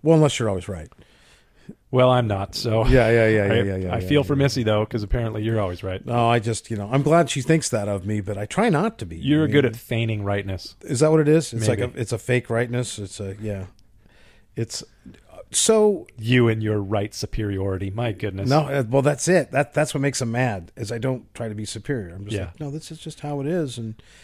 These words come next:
Speaker 1: this
Speaker 2: It's
Speaker 1: is the,
Speaker 2: amazing
Speaker 1: the
Speaker 2: how much you
Speaker 1: facts.
Speaker 2: can accomplish when you remain a level head. You
Speaker 1: Yes.
Speaker 2: don't get loud.
Speaker 1: Mm-hmm.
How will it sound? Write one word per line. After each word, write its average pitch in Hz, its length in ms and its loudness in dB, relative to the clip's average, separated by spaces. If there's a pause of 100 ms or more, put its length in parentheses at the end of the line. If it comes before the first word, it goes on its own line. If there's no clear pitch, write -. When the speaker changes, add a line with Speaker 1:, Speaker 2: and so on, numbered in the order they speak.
(320)
Speaker 1:
this - 80 -4
Speaker 2:
It's 143 100 0
Speaker 1:
is 165 80 4
the, 156 40 2
Speaker 2:
amazing 190 320 2
Speaker 1:
the 147 60 4
Speaker 2:
how 151 100 4
much 143 180 2
you 135 60 -4
Speaker 1:
facts. 120 60 0
Speaker 2:
can 117 60 0
accomplish 113 460 0
when 104 100 -4
you 98 120 -4
remain 98 300 -4
a 95 60 -4
level 98 280 -4
head. 131 300 -8 (800)
You 110 100 -4
Speaker 1:
Yes. 98 40 -2
Speaker 2:
don't 101 140 -4
get - 160 -6
loud. 98 400 -2 (180)
Speaker 1:
Mm-hmm. 107 380 -4